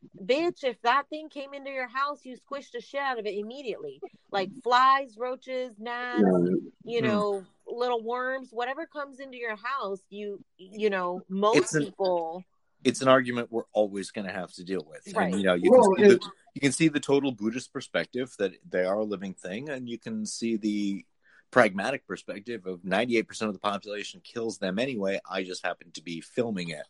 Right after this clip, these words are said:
Speaker 2: Well, I mean, not for nothing, when you see people up on YouTube, you know, I just saw a video on YouTube of, uh, I think it was a, a, a, a woman,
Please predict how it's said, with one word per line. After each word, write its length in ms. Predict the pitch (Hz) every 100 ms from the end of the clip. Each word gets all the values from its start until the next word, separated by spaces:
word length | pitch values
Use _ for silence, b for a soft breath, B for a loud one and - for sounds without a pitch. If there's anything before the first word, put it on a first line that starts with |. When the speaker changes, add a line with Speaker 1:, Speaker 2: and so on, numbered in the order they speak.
| _ _ _ _ _ -
Speaker 2:
Well, 340 | 226 320 226
I 100 | 180
mean, 260 | 175 160 151
not 260 | 156 165
for 100 | 170
nothing, 380 | 147 165 165 135
when 120 | 127
you 140 | 127 139
see 240 | - 156
people 400 | - 151 139 127 139
up 140 | 113
on 180 | 120 113
YouTube, 560 | 117 127 - 113 101 95 98
you 80 | 117
know, 160 | 113 117
I 160 | 143
just 280 | 143 139 -
saw 220 | 135 120
a 60 | 110
video 300 | 113 107 101
on 80 | 98
YouTube 480 | 104 - 113 104 98 98
of, 360 | 98 98 95 92 - _ _ _ _ 101
uh, 140 | 101
I 180 | 101 107
think 220 | 131 127
it 20 |
was 160 | 117 110
a, 40 |
a, 480 | 104 101 107 104 104 - -
a, 140 | 110 104 101 _ _ _ 123
a 40 |
woman, 460 | 120 151 151 139